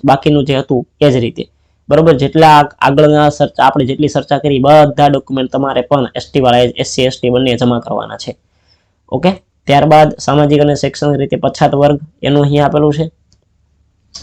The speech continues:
અ, લિવિંગ સર્ટિફિકેટ છે ઉમેદવારનું, સામાજિક રીતે અને શૈક્ષણિક રીતે પછાત વર્ગનું આ પ્રમાણપત્ર છે, એટલે કે આ તો જાતિનું થઈ ગયું, એક તો જાતિનું પ્રમાણપત્ર,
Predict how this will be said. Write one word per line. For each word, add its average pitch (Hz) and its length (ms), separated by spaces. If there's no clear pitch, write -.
અ, 131 60
લિવિંગ 147 300
સર્ટિફિકેટ 147 540
છે 165 140
ઉમેદવારનું, 147 560
સામાજિક 143 380
રીતે 139 200
અને 139 140
શૈક્ષણિક 135 380
રીતે 139 160
પછાત 135 320
વર્ગનું 135 400
આ 123 100
પ્રમાણપત્ર 143 600
છે, 151 100
એટલે 127 400
કે 131 100
આ 127 120
તો 135 300
જાતિનું 139 440
થઈ 143 140
ગયું, 147 180
એક 131 100
તો 131 100
જાતિનું 131 380
પ્રમાણપત્ર, 139 520